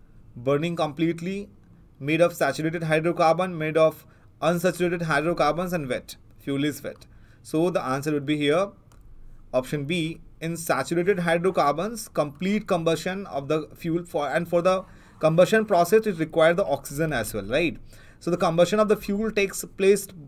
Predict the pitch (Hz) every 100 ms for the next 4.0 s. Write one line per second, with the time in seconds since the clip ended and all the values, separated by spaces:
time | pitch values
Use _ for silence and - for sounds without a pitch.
0 | - 147 147 175 175 170 185 202 - 190
1 | 185 190 175 175 185 - 135 135 147 156
2 | 160 143 180 175 - 156 160 143 185 214
3 | - - - 175 - 147 143 143 160 196